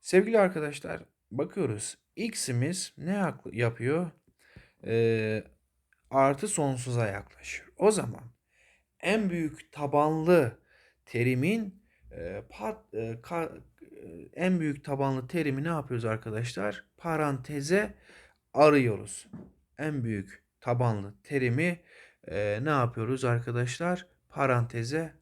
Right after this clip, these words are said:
alıyoruz. Yani bunu dikkate alıyoruz. O halde alalım sevgili gençler. Limit,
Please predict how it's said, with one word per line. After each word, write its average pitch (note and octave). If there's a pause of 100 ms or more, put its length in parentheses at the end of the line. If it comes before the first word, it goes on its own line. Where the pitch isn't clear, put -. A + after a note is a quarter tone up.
(140)
alıyoruz. A2+
Yani D#3
bunu E3+
dikkate A#2
alıyoruz. G2
O G3
halde F3+
alalım A#2
sevgili A#2+
gençler. G2 (1040)
Limit, G3